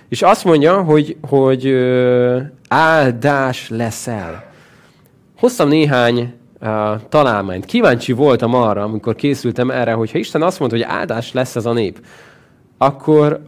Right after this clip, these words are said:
akkor ez biztos megnyilvánult máshol is, nem? A-, az egész világunkra, hogy, hogy áldottak lettek a zsidók.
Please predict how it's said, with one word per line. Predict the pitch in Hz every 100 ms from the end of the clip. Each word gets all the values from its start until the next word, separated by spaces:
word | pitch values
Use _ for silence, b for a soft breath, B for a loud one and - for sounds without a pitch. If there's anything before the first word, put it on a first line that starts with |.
| -
akkor | 156 165 190
ez | 185
biztos | 175 415 - -
megnyilvánult | 240 175 123 120 123 123 117
máshol | 120 85 - 85
is, | 85
nem? | 143 190
A-, | 180 160
az | 170
egész | 202 131 123
világunkra, | 175 120 104 110 131
hogy, | 131 131
hogy | 143
áldottak | 147 165 120 113 127 113
lettek | 120 - 107
a |
zsidók. | 110 113 80 76